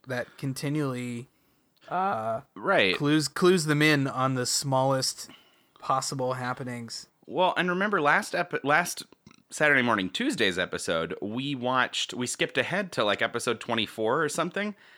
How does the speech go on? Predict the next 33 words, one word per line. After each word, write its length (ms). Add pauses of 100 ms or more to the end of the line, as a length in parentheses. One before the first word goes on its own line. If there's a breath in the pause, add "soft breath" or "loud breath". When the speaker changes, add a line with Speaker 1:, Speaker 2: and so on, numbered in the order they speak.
(220 loud breath)
Speaker 2:
and 160 (280)
even 320
then, 440 (280)
the 200
Tyrannos 520
listening 400
in 200
was 180
still 320
a 60
problem, 480
and 180
they 80
didn't 360
solve 380
it 180
at 180
the 140
end 140
of 100
that 180
episode. 520 (120)
Speaker 1:
<laughs> 120
No. 200
Speaker 2:
Like, 240 (680 loud breath)
like, 240
we 100
have 160
another 240
twenty 680
or 100
so 320
episodes 600